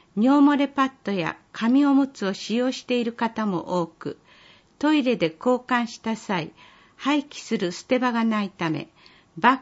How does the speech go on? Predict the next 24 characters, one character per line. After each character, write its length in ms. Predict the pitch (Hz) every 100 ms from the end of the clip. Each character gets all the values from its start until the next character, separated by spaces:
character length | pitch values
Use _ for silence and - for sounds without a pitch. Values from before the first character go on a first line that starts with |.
| -
グ 100 | -
に 280 | 196 175 -
入 180 | - 180
れ 60 | 202
て 320 | - 170 - -
家 220 | 202 269
ま 160 | 277 240
で 100 | 190
持 140 | 185
ち 160 | 185 -
帰 240 | 269 262
る 80 | 254
こ 160 | 254
と 160 | 247 240
を 20 |
余 280 | 175 143 269
儀 100 | 262
な 140 | 233 180
く 80 |
さ 160 | - 165
れ 100 | 156
て 200 | 160 156
い 160 | 139 139
る。 180 | 139